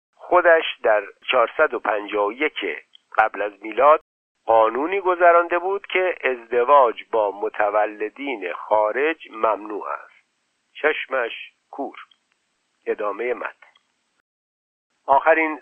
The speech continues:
سالهای عمر پریکلس چنگی به دل نمی‌زند.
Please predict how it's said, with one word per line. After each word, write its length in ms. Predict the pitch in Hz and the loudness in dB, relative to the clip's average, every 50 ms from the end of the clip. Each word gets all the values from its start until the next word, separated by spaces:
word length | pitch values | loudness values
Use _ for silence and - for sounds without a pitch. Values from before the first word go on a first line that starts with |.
| - | 0
سالهای 600 | - 156 151 147 147 139 139 160 170 170 170 165 165 | 4 6 6 6 6 4 6 6 6 6 4 2 2
عمر 480 | 165 143 143 151 160 160 156 156 156 | 2 4 4 2 2 0 0 2 0
پریکلس 640 | 151 - - 143 139 135 131 - - 143 151 156 151 - - - | 0 0 -2 -4 -2 -4 -6 -6 -2 0 0 0 0 -4 -8 -4
چنگی 400 | - 151 156 160 160 147 151 147 | -2 0 0 0 -2 -8 -12 -8
به 120 | 139 135 123 | -6 -6 -4
دل 200 | 120 139 143 143 | -2 -2 -2 -2
نمی‌زند. 880 | 143 156 170 170 147 113 95 95 85 80 76 73 76 _ _ - - | 0 -2 -2 -2 -2 -6 -4 -4 -4 -4 -6 -12 -14 _ _ -20 -20